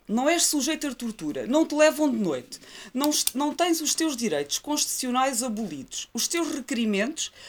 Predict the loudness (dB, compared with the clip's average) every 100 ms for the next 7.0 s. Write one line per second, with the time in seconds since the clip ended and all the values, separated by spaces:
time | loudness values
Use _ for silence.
0 | -20 -2 2 2 0 0 0 0 -2 -2
1 | 0 2 2 2 4 4 4 -8 -18 -8
2 | 0 4 4 2 -2 -2 0 4 6 6
3 | 4 2 0 0 0 2 2 2 2 0
4 | -2 -2 -2 -2 -2 -4 -4 _ _ -20
5 | -2 0 2 2 0 0 -4 0 0 0
6 | -6 -2 0 0 -4 -4 -2 0 -2